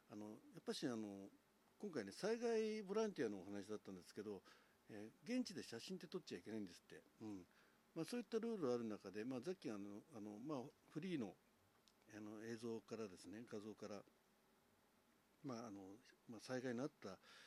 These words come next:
えー、風景をね、ちょっとバックにさ、あの、サムネイル作って、えー、送-、送らせていただいたんですけど、まあ、それを使っていただいて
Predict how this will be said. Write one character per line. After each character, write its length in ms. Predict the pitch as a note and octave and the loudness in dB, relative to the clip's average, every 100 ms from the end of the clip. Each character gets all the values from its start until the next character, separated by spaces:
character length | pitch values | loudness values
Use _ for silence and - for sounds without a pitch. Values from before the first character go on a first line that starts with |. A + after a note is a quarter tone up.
| - - - | -18 -18 -8
え 560 | G2 F#2+ F#2 F#2 F2+ F2+ | -6 -4 -4 -6 -6 -10
ー、 160 | - - - - - - - - - - - - - | -18 -20 -20 -20 -20 -20 -20 -20 -20 -20 -20 -20 -8
風 160 | - C#3 | -4 -4
景 140 | A2 | -4
を 80 | E2 | -6
ね、 160 | A2 A#2+ | -4 -4
ち 80 | B2+ | -6
ょ 40 | |
っ 40 | |
と 160 | - G2 | -8 -6
バ 120 | - B2 | -2 -2
ッ 40 | - | -2
ク 120 | G#2 | -8
に 180 | F2 - - - - | -10 -12 -20 -20 -16
さ、 160 | - | -10
あ 120 | F#2 F#2 | -8 -8
の、 320 | F2 F2 E2+ | -10 -12 -14
サ 120 | - | -10
ム 80 | G#2+ | -4
ネ 100 | G#2+ | -2
イ 20 | |
ル 80 | G2+ | -4
作 200 | - - | -6 -10
っ 40 | G#2 | -10
て、 320 | - E2 E2+ G#2 - | -10 -10 -12 -14 -14
え 80 | F2 | -14
ー、 580 | F2 - - - - - | -14 -18 -20 -20 -18 -12
送-、 140 | - | -8
送 20 | |
ら 80 | G#2 | -8
せ 100 | - | -8
て 80 | G2+ | -10
い 40 | |
た 100 | F#2 | -2
だ 80 | A2 | 0
い 40 | A2 | 2
た 100 | A2+ | 0
ん 60 | |
で 60 | G2+ | -2
す 60 | |
け 60 | G2 | -6
ど、 60 | F#2 | -8
ま 80 | |
あ、 20 | F2 | -6
そ 120 | A2 | -4
れ 60 | |
を 20 | A2 | -4
使 120 | - | -6
っ 80 | - | -8
て 100 | G#2 | -6
い 40 | |
た 80 | G#2 | -6
だ 60 | |
い 40 | |
て 80 | F#2 | -6